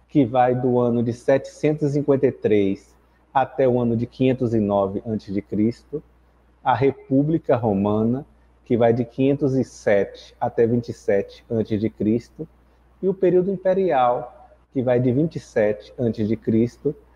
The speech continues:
até quatrocentos e setenta e seis depois de Cristo. São essas etapas de Roma. No período monárquico, Roma era governada por reis.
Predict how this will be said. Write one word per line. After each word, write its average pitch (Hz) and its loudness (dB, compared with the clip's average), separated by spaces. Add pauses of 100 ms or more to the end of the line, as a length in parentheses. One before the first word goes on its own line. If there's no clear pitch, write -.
(160)
até 120 0
quatrocentos 143 -2
e - -20
setenta 131 0
e 117 0
seis 123 -2 (340)
depois 123 0
de 139 -2
Cristo. - -6 (1400)
São 127 0
essas 127 0
etapas 113 0
de 113 0
Roma. 98 -2 (300)
No 147 -4
período 151 0
monárquico, 117 -2 (420)
Roma 117 2
era 120 0
governada 107 0
por 127 0
reis. 123 -2